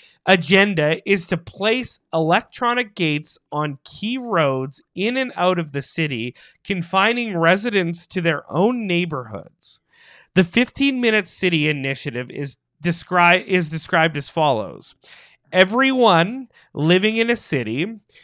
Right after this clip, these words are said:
should have access to essential urban services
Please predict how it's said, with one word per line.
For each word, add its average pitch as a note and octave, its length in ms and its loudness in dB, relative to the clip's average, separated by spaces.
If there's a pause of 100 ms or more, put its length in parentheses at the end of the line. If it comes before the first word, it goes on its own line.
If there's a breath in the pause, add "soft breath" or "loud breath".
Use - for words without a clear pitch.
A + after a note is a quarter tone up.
(120 soft breath)
should - 320 2
have F3+ 320 4
access F#3+ 640 0
to F3+ 160 -4
essential A#3+ 800 -4
urban F#3 460 0
services B2+ 800 -6